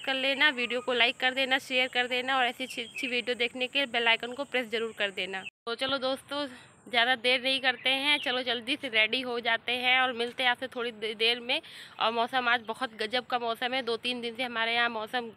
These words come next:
ठंडा गर्म हो रहा है। और शायद ये वीडियो <laughs> एडिट करने में, मतलब जैसा कि दीदी लोग आई हैं, आप लोगों को पता ही है, ये वीडियो मुझे एडिट करने में काफ़ी टाइम लग जाएगा, शायद मेरा वन के से ज़्यादा भी हो जाए। तो दोस्तों, ये माइंड मत करना, मुझे जब भी टाइम मिलेगा मैं वीडियो एडिट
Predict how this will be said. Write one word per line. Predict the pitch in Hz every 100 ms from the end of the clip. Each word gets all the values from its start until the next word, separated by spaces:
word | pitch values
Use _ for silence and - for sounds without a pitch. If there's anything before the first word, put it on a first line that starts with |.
| -
ठंडा | 214 214
गर्म | 240 226 240
हो | 220 233
रहा | 247 240 226
है। | 226 262 320 - - - -
और | 220
शायद | 233 - 262 240 262 294 240 202 - - - -
ये | 196 214 294
वीडियो | 262 262 247 269 285 277
<laughs> |
एडिट | 254 240 277
करने | - 240 226 254
में, | 262 262 254 214
मतलब | 226 233 247 226 - -
जैसा | 214 226
कि | 247
दीदी | 247 240 262
लोग | 247 247
आई | 247
हैं, | 254
आप | 240 240
लोगों | 240
को | 247
पता | 226 233
ही | 254 233
है, | 269 - - - 226
ये | 277
वीडियो | 277 254 269
मुझे | 269 262
एडिट | 240 262
करने | 254 254 254 254
में | 262
काफ़ी | 254 233 262
टाइम | 247 247 262
लग | 247
जाएगा, | 240 226 226 240
शायद | 254 233 233
मेरा | 233 233
वन | 233 240
के | 247
से | 262
ज़्यादा | 240 220 220
भी | 254 277
हो | 254
जाए। | 220 226 226 269
तो | 254
दोस्तों, | 214 220 - 254
ये | 240
माइंड | 240 220 240
मत | 233
करना, | - 240 240
मुझे | 262 240 240
जब | 226 233
भी | 269
टाइम | 294 277
मिलेगा | 269 254 240 254
मैं | 262
वीडियो | 226 226 233
एडिट | 233 233